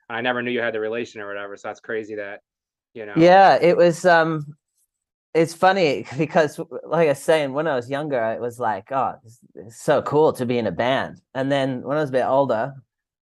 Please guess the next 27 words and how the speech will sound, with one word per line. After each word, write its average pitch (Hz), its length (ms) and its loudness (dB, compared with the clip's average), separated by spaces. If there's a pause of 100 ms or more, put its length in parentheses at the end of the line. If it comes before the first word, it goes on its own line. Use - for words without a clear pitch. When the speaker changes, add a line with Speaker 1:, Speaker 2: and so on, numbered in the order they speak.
(200)
Speaker 2:
oh, 123 140 2
I 110 120 0
say 113 220 0
older, 104 220 0
I 90 80 -2
was 107 120 -4
still 104 200 -6
fucking 95 300 -10
sixteen. 104 640 -4 (360)
Um, 120 380 0 (360)
<laughs> 175 40 6 (1080)
I 156 140 4
remember 156 320 2
they 151 220 2
practiced 147 640 -2
at 120 160 -4 (240)
my, 110 180 -8 (160)
our 127 180 4
house 151 440 0
for, 110 240 -4
like, 98 320 -6 (580)
probably 147 280 0
a 113 100 -2
week 123 400 -4 (320)
stretch, - 560 -8
not 135 260 -2
long. 85 300 -10